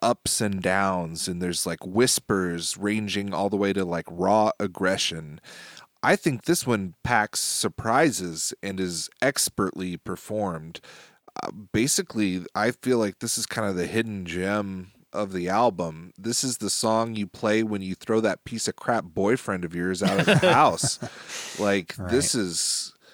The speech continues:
Speaker 1: uh, for me, this was kind of like the pinnacle of the album. This is kind of like the big last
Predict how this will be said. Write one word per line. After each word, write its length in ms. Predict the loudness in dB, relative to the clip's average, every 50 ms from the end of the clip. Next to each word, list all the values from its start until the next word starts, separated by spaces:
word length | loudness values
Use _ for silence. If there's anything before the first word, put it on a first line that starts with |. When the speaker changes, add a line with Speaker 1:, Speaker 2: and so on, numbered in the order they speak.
| _ _ _ 0
Speaker 1:
uh, 320 | 4 4 6 6 4 2 0 -4 -12 -12
for 160 | -6 -4 -4
me, 340 | -2 0 2 2 2 2 2
this 300 | 2 0 0 -2 0 -2
was 100 | -4 -4
kind 180 | -2 0 0 0
of 100 | 2 2
like 180 | 0 -2 -2 -4
the 100 | -8 -6
pinnacle 680 | -4 -2 0 0 0 -2 -2 -2 0 0 0 0 0
of 140 | -2 -4 -4
the 120 | -4 0 2
album. 540 | 4 4 6 4 4 2 -2 -6 -8 -10 -10
This 180 | -8 -6 -6
is 160 | -6 -6 -8 -6
kind 200 | -4 -4 -2 -2
of 120 | -2 -2
like 220 | -2 -4 -4 -4
the 80 | -6 -8
big 380 | -6 -2 0 0 0 0 -2 -2
last 840 | 0 4 4 4 4 2 2 0 -2 -2 -2 -2 -4 -6 -8 -10